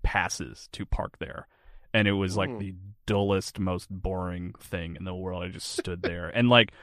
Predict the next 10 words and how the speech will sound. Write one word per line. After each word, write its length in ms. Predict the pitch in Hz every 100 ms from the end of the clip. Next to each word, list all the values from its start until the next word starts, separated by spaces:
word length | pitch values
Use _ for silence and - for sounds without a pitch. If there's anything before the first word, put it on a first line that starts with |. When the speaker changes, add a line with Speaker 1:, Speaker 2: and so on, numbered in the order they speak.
| - - _
Speaker 1:
so 420 | - - 175 170
few 420 | - - 151 165
people 540 | - - 135 151 147 147
actually 420 | 107 104 - 123
tried 300 | - 98 107
to 80 | 110
park 300 | - 82 110
there 320 | - 180 214 - _ _ _ _ _ _ _ _
that, 180 | 120 110
like, 300 | 117 107